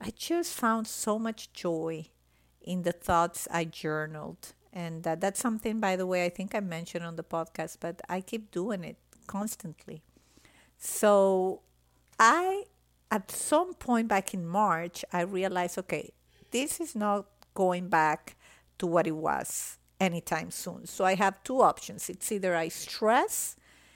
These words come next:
and I get anxious and I feel, you know, this feeling when you're in sales and when you need to sell a product, even if it's your company. People say, "Well, you're not gonna get fired because it's your company." Yeah,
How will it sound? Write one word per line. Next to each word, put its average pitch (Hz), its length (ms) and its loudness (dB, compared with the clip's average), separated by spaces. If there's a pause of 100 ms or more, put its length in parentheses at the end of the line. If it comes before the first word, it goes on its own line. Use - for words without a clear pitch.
(240)
and 190 220 -2
I 180 120 -2
get 175 300 2
anxious 262 680 -2
and 190 260 -2
I 175 120 -2
feel, 180 560 0
you 180 80 -2
know, 175 160 -2
this 180 240 -4
feeling 185 360 0
when 165 180 -4
you're 190 140 2
in 269 140 -4
sales 180 600 4
and 175 100 -8
when 165 120 -6
you 233 80 -4
need 277 200 -10
to 214 100 -4
sell 175 400 2
a 170 60 0
product, 151 540 -6
even 330 220 0
if 294 140 -8
it's 247 180 -6
your 190 100 0
company. 202 480 -2
People 285 300 -2
say, 214 220 0
"Well, 202 240 4
you're 202 100 0
not 233 180 -2
gonna 202 180 -2
get 185 200 0
fired 190 520 0
because 170 440 -4
it's 185 160 -10
your 180 100 0
company." 214 520 -2 (500)
Yeah, 277 380 4